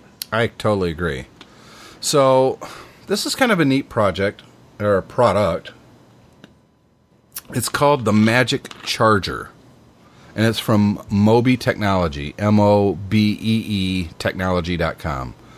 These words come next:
If you go up there, you'll find a link to the Magic Charger. Basically, what this thing does, um, it's two pieces.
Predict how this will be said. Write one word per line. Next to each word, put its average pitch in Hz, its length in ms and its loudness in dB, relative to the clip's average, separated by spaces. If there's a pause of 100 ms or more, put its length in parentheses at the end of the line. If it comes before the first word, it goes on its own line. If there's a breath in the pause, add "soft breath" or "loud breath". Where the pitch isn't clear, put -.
(240 loud breath)
If 120 100 -8
you 135 100 2
go 156 80 2
up - 80 -2
there, 104 140 0
you'll 101 160 2
find 95 200 0
a 87 60 -2
link 85 280 -4
to 85 360 -2
the 85 140 -4
Magic 82 340 -2
Charger. 73 440 -2 (760 loud breath)
Basically, 190 420 0
what 127 280 -2
this 147 160 0
thing 117 200 0
does, 80 480 -2
um, 87 340 -2 (360)
it's - 240 -2
two 185 180 4
pieces. 78 600 0